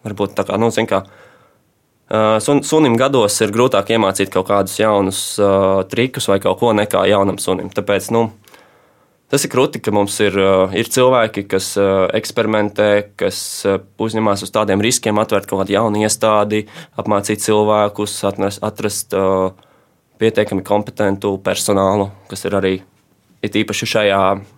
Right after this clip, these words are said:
šajo-, šo divu, trīs gadu laikā ir ļoti grūti, it īpaši ziemās, kad, ā, ir cilvēki, kas dodas uz ārzemēm strādāt, citas profesijas maina. Nu, ka šobrīd, principā, ir ļoti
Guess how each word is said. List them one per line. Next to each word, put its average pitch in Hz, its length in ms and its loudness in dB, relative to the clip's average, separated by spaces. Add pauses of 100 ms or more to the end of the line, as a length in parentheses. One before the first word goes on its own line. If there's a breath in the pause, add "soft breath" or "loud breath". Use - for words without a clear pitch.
(180)
šajo-, 98 420 -2
šo 95 160 0
divu, 90 240 -4
trīs 98 240 -4
gadu 98 240 0
laikā 98 320 0
ir - 160 -8 (840 soft breath)
ļoti 98 300 0
grūti, 110 380 0 (340)
it 92 140 -6
īpaši 92 400 -10
ziemās, 104 460 0
kad, 98 200 -6
ā, 92 280 -2 (460 loud breath)
ir - 180 -6
cilvēki, 90 320 0
kas 92 120 -6
dodas 92 280 -2
uz 95 80 -4
ārzemēm 101 440 2
strādāt, 104 440 0
citas - 240 -10
profesijas 98 480 -2
maina. 98 380 0 (840 soft breath)
Nu, 135 80 0
ka 135 120 0
šobrīd, 123 420 0 (420)
principā, 117 480 0
ir 95 160 0
ļoti 107 460 0